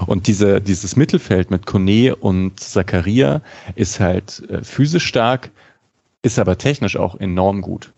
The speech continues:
Ja. Nur von Neuhaus muss man diese Saison nicht ganz so viel Angst haben wie sonst.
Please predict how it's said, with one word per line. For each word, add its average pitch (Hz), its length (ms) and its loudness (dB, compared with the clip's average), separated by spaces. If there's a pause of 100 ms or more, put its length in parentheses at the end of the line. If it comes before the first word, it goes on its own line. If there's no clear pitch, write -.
(720)
Ja. - 140 -12 (260)
Nur 117 220 4
von 113 220 -2
Neuhaus 95 460 2
muss 90 160 -2
man 87 160 2
diese 87 240 2
Saison 87 420 2
nicht 90 160 -2
ganz 87 200 -2
so 92 80 -4
viel 87 260 0 (380)
Angst 87 300 -2
haben 90 220 -2 (540)
wie - 80 0
sonst. - 400 -4